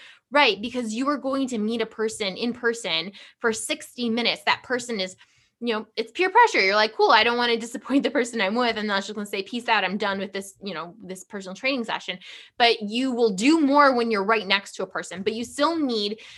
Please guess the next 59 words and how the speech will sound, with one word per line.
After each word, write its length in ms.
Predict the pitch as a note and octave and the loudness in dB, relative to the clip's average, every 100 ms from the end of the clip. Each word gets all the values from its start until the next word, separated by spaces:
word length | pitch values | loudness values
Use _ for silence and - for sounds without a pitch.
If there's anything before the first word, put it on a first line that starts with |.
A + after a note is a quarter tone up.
| - | -16
to 120 | - | -10
be 60 | A3+ | -2
able 220 | A#3+ B3 | 0 0
to 60 | G#3 | -4
do 360 | F3 A3 A#3+ | -4 -4 -4
stuff 500 | B3+ - - F#3+ F3+ - | -6 -10 -2 -2 -2 -6
on 260 | F#3+ F#3 F#3+ | -2 -2 -4
your 260 | G#3 - _ | -8 -8 _
own, 260 | E4 C#4+ E3 | 2 2 -2
because 320 | F3 G3 F#3 - | -4 -6 -6 -16
what 260 | E3+ E3+ | -6 0
if 140 | B3 C4+ | 0 -2
there's 160 | D#4 | -6
a 80 | D#4+ | -6
pandemic 520 | D#4 D#4 E4 E4+ G3 | -8 -4 -2 0 -2
and 80 | G3 | -6
you're 120 | G3+ | -4
not 180 | A3 A#3 | -2 -2
able 260 | B3+ B3+ G#3+ | -2 -2 -4
to 120 | A3 | -4
go 200 | G3 F#3 | -4 -2
to 100 | F3+ | -4
a 40 | |
group 220 | F3+ F#3 _ | -8 -12 _
fitness 280 | F3+ F3 - | -10 -10 -8
class 340 | F3+ G3+ - | -4 -2 -4
or 80 | F#3+ | -6
go 160 | F#3 | -6
meet 180 | F#3 D3+ | -6 -10
with 120 | C#3+ | -12
a 40 | F3+ | -12
personal 380 | E3+ F3 F3 E3+ | -12 -14 -12 -14
trainer? 340 | E3+ D3+ - - - - - | -12 -12 -12 -18 -20 -20 -16
So 320 | - B3+ C4 _ | 4 4 4 _
how 320 | - - C#4+ D#4+ | -6 8 8 8
do 80 | |
we 160 | D#4+ D#4 | 6 2
do 180 | A#3 B3 | 2 2
that? 140 | G3+ | 2
How 160 | - A3+ | 2 2
do 80 | A#3 | 2
we 140 | A#3+ | 0
shrink 440 | A#3+ - A#3 A#3 | -4 -8 -2 -2
it 140 | A#3+ F3+ | -2 0
down? 340 | G3+ F#3+ G3 | 2 4 2
What, 220 | G3 G#3+ - | 0 -2 2
what 240 | G#3 A#3 | 2 2
can 320 | - C4 B3 | -4 -2 -2
we 380 | A#3 A3+ G#3+ G3+ | -2 -2 -2 -4
expect 500 | G3 - - A3+ - | -8 -14 0 0 0
you 120 | G#3+ G3 | -8 -6
to 60 | |
be 120 | G3 | -4
able 160 | F#3 F3+ | -4 -4
to 100 | F3 | -12
do 360 | E3 F3 E3 E3 | -12 -8 -6 -6
on 140 | - E3+ | -6 -6
your 160 | D#3 - | -8 -8
own? 320 | - - | -10 -10